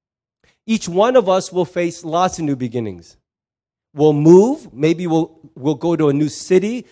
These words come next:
start a new job, go to a new school, start a new relationship, maybe go to a new church. E-, e-, e-,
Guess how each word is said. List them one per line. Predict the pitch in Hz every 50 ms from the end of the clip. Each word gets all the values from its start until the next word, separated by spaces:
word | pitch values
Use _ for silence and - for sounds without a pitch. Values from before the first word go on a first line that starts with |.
| _
start | - - - 185 170 160 165
a | 160
new | 160 170 175
job, | 147 127 156 160 160 180 190 170 139
go | 180 190
to | 180 185
a | 170
new | 156 165 165 156
school, | - - - - - 175 175 185 202 233 330 311 - - _ _ _ _ _
start | - - - 208 202 180
a | 185 185
new | 180 180
relationship, | 175 165 160 147 151 151 160 175 - - 190 185 - - 202 214 214 - - - _ _ _ _ _ _ _ _ _ _ _ _ _ -
maybe | 160 190 202 240
go | 190 208 214
to | 214 220
a | 220
new | 220 226 233 226
church. | 226 - - - 262 165 - - - - _ _ _ _ _ _ _ _ _ -
E-, | - - -
e-, | 208 208 -
e-, | 226